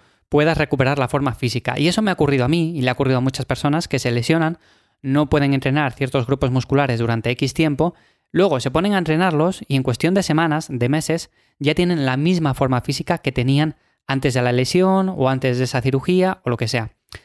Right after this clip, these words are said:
Entonces, en ese sentido, de verdad, no te preocupes, Oliver, porque es algo totalmente normal.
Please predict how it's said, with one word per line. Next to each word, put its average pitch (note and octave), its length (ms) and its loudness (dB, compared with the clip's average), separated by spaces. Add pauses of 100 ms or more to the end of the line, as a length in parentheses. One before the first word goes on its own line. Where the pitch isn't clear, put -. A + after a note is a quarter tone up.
Entonces, G3 380 0
en G3 80 2
ese G3+ 140 0
sentido, E3+ 480 2
de C#3 80 0
verdad, A#2+ 240 2
no C#3+ 120 2
te F3+ 80 2
preocupes, D3+ 480 0
Oliver, D3+ 340 2
porque A#2+ 400 -4
es - 160 -2
algo C3 400 0
totalmente B2 640 -2
normal. C3+ 500 2